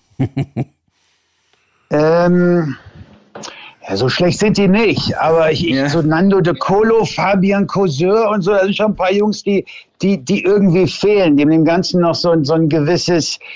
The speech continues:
Speaker 1: das gewisse Extra geben würden, aber,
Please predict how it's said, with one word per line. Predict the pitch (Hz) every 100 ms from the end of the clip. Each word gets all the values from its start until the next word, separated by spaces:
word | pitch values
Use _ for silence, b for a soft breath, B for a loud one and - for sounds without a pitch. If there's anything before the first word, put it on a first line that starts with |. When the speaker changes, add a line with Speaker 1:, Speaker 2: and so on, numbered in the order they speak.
| B
Speaker 1:
das | - -
gewisse | 170 165 - -
Extra | 151 - - 160
geben | 143 135 180 185 151
würden, | 123 147 160 190
aber, | - 135 139 139